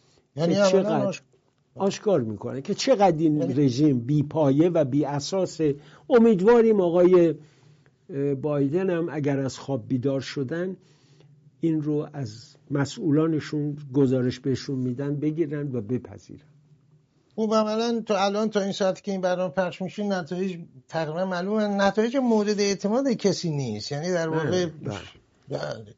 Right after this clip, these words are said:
Speaker 1: و بعدش هم صحبت این سن بالای اینا رو کردین، وحید خراسانی و اینا، گفته شده که دکترها هم نسبت درباره جنتی، آیت الله جنتی هم قطع امید کردن که نمیمیره اصلاً.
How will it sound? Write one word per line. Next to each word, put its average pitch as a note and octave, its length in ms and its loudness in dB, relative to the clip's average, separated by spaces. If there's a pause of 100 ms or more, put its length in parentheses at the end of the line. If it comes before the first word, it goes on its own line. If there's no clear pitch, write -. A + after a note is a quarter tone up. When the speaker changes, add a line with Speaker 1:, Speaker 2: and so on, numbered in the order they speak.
(340)
Speaker 1:
و D#3+ 100 -2
بعدش G3+ 400 2
هم G3+ 320 0 (680)
صحبت G3+ 420 2
این F#3+ 680 0 (420)
سن G#3 340 0
بالای F3 420 2
اینا F#3+ 240 0
رو F3+ 100 0
کردین، D#3 420 -4
وحید D3 320 -2
خراسانی D3 680 -2
و D#3+ 40 -2
اینا، D#3 260 -4 (500)
گفته E3 320 2
شده G#3 260 4
که F#3 200 2
دکترها F#3 840 2
هم G#3+ 140 0
نسبت E3 500 -4
درباره D3+ 460 0
جنتی، D#3+ 800 0
آیت D#3+ 320 2
الله D3+ 200 2
جنتی D3 560 -2
هم G3+ 240 2 (520)
قطع E3+ 640 2
امید G3 400 2
کردن A3 420 2
که F#3+ 120 0
نمیمیره D#3 540 0
اصلاً. F#2+ 320 -14